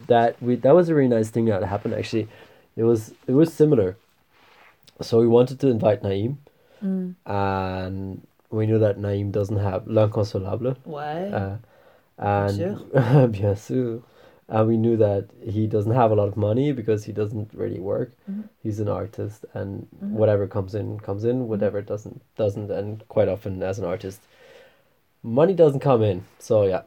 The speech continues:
Speaker 1: so we invent-, we wanted to invite him and train with him and maybe have a nice jam and stuff. And then we decided we should, you know, pool some money.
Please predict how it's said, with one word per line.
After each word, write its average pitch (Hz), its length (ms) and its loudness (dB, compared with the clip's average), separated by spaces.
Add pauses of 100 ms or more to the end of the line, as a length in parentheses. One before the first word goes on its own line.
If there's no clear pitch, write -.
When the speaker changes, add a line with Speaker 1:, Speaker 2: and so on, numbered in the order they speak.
Speaker 1:
so - 160 2
we 156 80 6
invent-, 131 400 2
we 117 180 2
wanted 131 280 4
to 135 40 4
invite 104 280 2
him 147 180 0 (100)
and 98 1080 -2 (120)
train 123 240 4
with 120 140 -2
him 117 380 4
and 101 300 -2
maybe 107 360 -2
have 104 200 -2
a - 60 -4
nice 104 220 -2
jam 113 480 0
and 113 120 -4
stuff. 110 340 0 (920)
And 101 600 -2
then 107 140 -2
we 107 100 0
decided 107 420 -2
we 107 100 -4
should, 104 320 -6 (800)
you 113 120 -4
know, 107 280 0 (320)
pool 127 360 0
some 117 220 -4
money. 123 380 -6